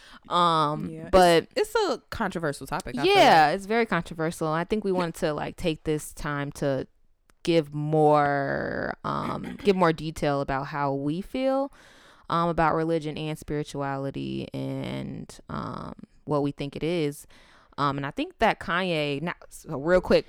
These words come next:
Speaker 1: 'cause the Kanye thing
Speaker 2: <laughs>
Speaker 1: is one of, one point we wanted to touch on. I think it, it takes, um, like, a turning point in your life. And I think with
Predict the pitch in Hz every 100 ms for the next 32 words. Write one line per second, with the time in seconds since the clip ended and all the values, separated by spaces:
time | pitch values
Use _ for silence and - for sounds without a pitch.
0 | _ - 165 151 - 233 196 185 - -
1 | 339 - - - 233 247 262 240 277 -
2 | 226 247 311 233 196 208 196 208 226 202
3 | - 160 156 - - - - 208 240 302
4 | 302 262 202 202 - 214 - 220 190 190
5 | - - - 156 143 135 - - - -
6 | - - _ - 185 - 175 - 196 185
7 | 165 - 156 147 147 143 139 135 127 -
8 | - - _ 160 160 - 175 165 - 160